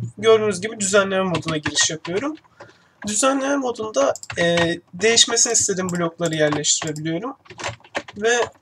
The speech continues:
bu şekilde gördüğünüz gibi ekledim blokları. İstediğimi de kırdığım zaman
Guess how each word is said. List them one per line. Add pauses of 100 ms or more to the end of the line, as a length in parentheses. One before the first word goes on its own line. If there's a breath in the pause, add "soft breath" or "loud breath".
(240)
bu
şekilde (1500)
gördüğünüz
gibi (160)
ekledim
blokları. (100)
İstediğimi
de
kırdığım
zaman